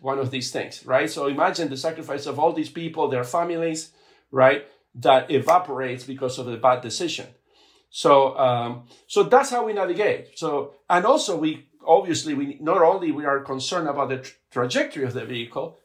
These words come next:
but the orientation is very important because we have solar array. So they need to point towards the sun, and then the antenna needs to be pointed towards the earth. That's why we need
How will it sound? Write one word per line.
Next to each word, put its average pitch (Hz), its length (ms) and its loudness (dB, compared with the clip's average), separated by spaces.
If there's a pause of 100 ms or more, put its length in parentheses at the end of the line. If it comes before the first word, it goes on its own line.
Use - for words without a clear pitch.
but 156 180 4
the 160 80 2
orientation 156 800 0 (320)
is 120 120 -10
very 123 200 -2
important 127 480 -8
because 135 240 -6
we 147 80 -2
have 147 120 0
solar 160 400 2
array. 160 360 0
So 135 180 -8
they 135 140 -6
need 156 180 -6
to - 80 -10
point 151 360 -4 (260)
towards 135 360 0
the 123 120 -8
sun, 220 380 0 (360)
and 147 180 -2
then 143 200 2
the 143 80 0
antenna 170 420 0
needs 147 160 -4
to - 60 -16
be 135 120 -8
pointed 147 300 -4
towards 131 240 -6
the 131 140 -6
earth. 180 380 2 (420)
That's 202 400 4
why 151 340 4
we 139 180 -6
need 147 360 0